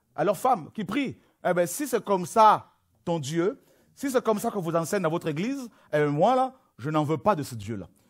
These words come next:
Je n'irai pas non plus là-bas. » C'est pour ça que Pierre dit dans un Pierre trois que les femmes qui, dont les maris sont rebelles à la parole de Dieu, si elles n'arrivent pas à les gagner par la parole, elles peuvent les gagner par leur comportement.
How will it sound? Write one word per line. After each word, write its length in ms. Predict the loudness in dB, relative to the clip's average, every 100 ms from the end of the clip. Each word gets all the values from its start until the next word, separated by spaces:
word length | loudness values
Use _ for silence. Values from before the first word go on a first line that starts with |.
| -14
Je 120 | -4
n'irai 220 | -2 0
pas 120 | -2
non 100 | -4
plus 120 | -4 -2
là-bas. » 320 | -2 -4 -6 _
C'est 120 | -18
pour 120 | -4 0
ça 80 |
que 60 | 0
Pierre 180 | 0 -2
dit 100 | -2
dans 140 | -4
un 100 | -4
Pierre 180 | -8 -8
trois 340 | -4 -2 -2 -4 _ _ _
que 80 | -2
les 140 | 0 0
femmes 460 | 4 6 4 -4 -14
qui, 160 | -16 -16 -6
dont 140 | 0
les 100 | 2
maris 240 | 4 2 2
sont 180 | 0 0
rebelles 400 | 2 2 2 2
à 60 | 2
la 100 | 4
parole 220 | 4 2
de 80 | -2
Dieu, 320 | -4 -8 -10 _ _ _ _ _ _ _ _
si 200 | -6 2
elles 100 | 4
n'arrivent 180 | 4 2
pas 80 | 2
à 20 |
les 80 | 2
gagner 160 | 0
par 100 | 0
la 80 | 0
parole, 320 | 2 2 0 0
elles 180 | -2
peuvent 300 | 2 2 4
les 180 | 0 -2
gagner 320 | 2 2 2
par 380 | 4 8 8 8
leur 380 | 6 4 4 2
comportement. 1300 | 0 2 2 2 0 2 2 4 6 6 6 0